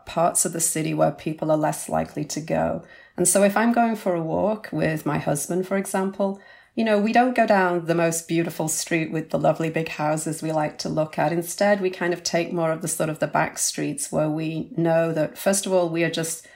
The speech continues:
far less likely to encounter anybody. And then secondly, because I think this is an important part of being thoughtful,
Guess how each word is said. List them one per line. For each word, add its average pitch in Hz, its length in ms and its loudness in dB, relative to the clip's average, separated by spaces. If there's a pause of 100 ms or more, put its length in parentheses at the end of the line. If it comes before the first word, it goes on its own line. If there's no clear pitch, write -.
(160)
far 185 300 4
less 170 260 6
likely 165 400 0
to 156 220 -4
encounter 175 600 -2
anybody. - 680 -2 (600)
And 190 200 4
then 196 180 6
secondly, 202 540 2
because 170 260 -2
I 160 80 4
think 180 320 -2
this 170 240 -4
is 156 160 -4
an 170 80 0
important 160 560 -2
part 156 240 0
of 156 120 -10
being 156 180 -2
thoughtful, 208 680 -2